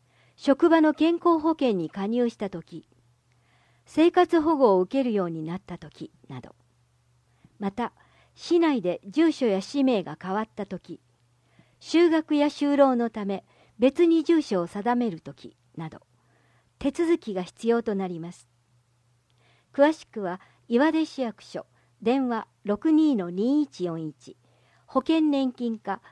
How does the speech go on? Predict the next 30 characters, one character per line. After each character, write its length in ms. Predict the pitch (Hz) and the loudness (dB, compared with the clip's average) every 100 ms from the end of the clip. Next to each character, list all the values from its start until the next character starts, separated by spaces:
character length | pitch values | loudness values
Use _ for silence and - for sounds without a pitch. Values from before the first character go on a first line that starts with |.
| _ - | _ -6
国 300 | 311 311 277 | -6 -2 -2
保 220 | - 185 | -2 -4
年 240 | 208 233 302 | 0 2 2
金 240 | 330 320 | 0 0
係 360 | 320 320 277 240 | 0 0 0 0
ま 140 | 240 | -2
で 180 | 202 - | -4 -6
お 100 | - | -8
問 200 | 185 226 | -2 0
い 60 | 240 | 0
合 60 | 220 | -2
わ 60 | |
せ 160 | 220 220 | -4 -10
く 80 | 190 | -8
だ 140 | 196 | -10
さ 160 | - 190 | -8 -10
い。 100 | - _ _ _ _ _ _ _ _ _ _ _ _ _ _ _ _ _ _ _ _ _ _ _ _ _ _ | -12 _ _ _ _ _ _ _ _ _ _ _ _ _ _ _ _ _ _ _ _ _ _ _ _ _ _
国 300 | - 262 339 | -4 0 4
民 220 | 330 330 302 | 6 4 4
健 200 | 302 330 | 2 2
康 280 | 339 330 | 2 2
保 80 | 302 | 2
険 200 | 320 294 | -2 0
に 160 | 214 175 | -2 -4
つ 140 | 196 | -2
い 80 | 175 | -4
て 140 | 151 | -4
で 100 | 123 | -12
し 120 | 151 - | -14 -18
た。 140 | 101 | -20